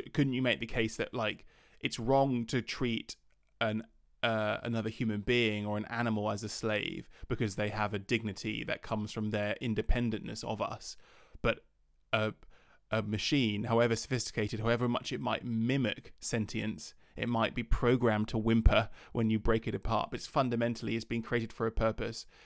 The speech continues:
and we are at liberty to kind of tear it down and build it up for something else, just like we might do with,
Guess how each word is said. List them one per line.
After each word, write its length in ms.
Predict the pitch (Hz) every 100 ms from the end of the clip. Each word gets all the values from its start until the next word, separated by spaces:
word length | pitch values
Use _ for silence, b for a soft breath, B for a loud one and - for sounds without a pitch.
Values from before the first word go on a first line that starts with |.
| B -
and 200 | 113 107
we 160 | 113
are 100 | 110
at 80 | -
liberty 420 | 113 107 - 107
to 240 | - 107 110
kind 180 | 110
of 180 | 107 104 - -
tear 200 | 120 107
it 100 | 90
down 220 | 117 107
and 120 | 107
build 180 | 117 110
it 80 | 107
up 100 | -
for 60 | -
something 340 | 120 - 110
else, 260 | 107 101 -
just 200 | 117 120
like 100 | 113
we 80 |
might 240 | 117 107 85
do 220 | 113 110
with, 260 | 107 104